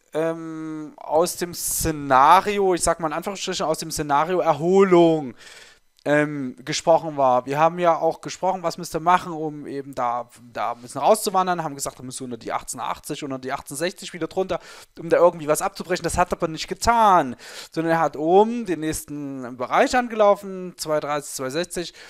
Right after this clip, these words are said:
hat sich dort abgezappelt, genauso wie wir es haben wollten. Ist jetzt allerdings halt nicht so hoch rausgegangen,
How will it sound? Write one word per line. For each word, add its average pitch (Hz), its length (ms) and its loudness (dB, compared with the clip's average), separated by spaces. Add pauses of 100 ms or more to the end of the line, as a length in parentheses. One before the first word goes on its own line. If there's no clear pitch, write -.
(140)
hat 139 160 -2
sich 143 120 -4
dort - 160 -6
abgezappelt, 165 520 -2
genauso 202 560 10
wie 208 60 -12
wir 208 120 -8
es 196 60 0
haben 214 260 4
wollten. 180 340 2 (600)
Ist 170 200 -8
jetzt - 460 -2 (100)
allerdings 185 480 -2
halt 180 160 2
nicht 180 160 -4
so 156 120 -2
hoch 160 280 2
rausgegangen, 139 640 6